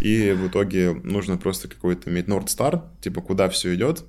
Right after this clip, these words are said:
вот, э, понимать какие-то ключевые вещи, например,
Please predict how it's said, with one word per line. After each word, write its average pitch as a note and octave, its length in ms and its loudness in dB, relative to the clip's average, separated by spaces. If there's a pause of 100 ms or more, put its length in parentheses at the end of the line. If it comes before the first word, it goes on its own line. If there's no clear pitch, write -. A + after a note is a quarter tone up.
вот, F2+ 500 -2
э, F2 340 -2
понимать F#2 480 -2
какие-то F2+ 440 -6 (180)
ключевые F#2+ 680 0 (680)
вещи, G2+ 440 2
например, F#2+ 500 4